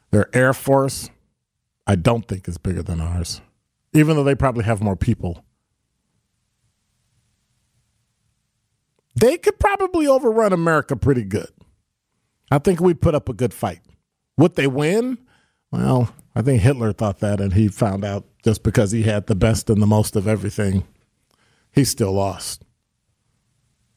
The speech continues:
But if thirty-eight percent of the people said they would flee if attacked by Russia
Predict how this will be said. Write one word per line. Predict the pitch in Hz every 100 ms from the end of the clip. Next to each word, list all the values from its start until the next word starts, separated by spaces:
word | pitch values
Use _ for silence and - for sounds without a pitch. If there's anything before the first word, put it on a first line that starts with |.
| _ _ _ -
But | -
if | 165
thirty-eight | - 285 277
percent | 202 185 202
of | 175
the |
people | 151 170 147
said | 165 139
they | 143
would | 135 127
flee | - 147 120 104
if | 135 123
attacked | - 143 117 -
by | 107 107
Russia | 110 113 104 87